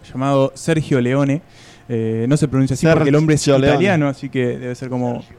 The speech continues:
Speaker 2: Sergio.
Speaker 1: Sergio Leone. Eh, y es el fin de una trilogía que él le puso Once Upon a Time, que no tiene nada que ver con la última película de Tarantino.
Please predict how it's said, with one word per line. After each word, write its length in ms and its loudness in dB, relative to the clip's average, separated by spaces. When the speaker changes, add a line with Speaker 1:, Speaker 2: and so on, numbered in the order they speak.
Speaker 2:
Sergio. 220 4
Speaker 1:
Sergio 200 4
Leone. 340 -4
Eh, 560 -2
y 100 -4
es 140 -6
el 100 -2
fin 160 2
de 80 4
una 160 2
trilogía 760 2
que 120 -8
él 100 -4
le 80 -4
puso 420 -2
Once 300 -2
Upon 240 -2
a 120 -4
Time, 320 0
que 100 -6
no 100 -2
tiene 220 -2
nada 180 -2
que 80 -4
ver 120 0
con 100 2
la 40 2
última 220 -2
película 380 -4
de 60 -4
Tarantino. 600 -4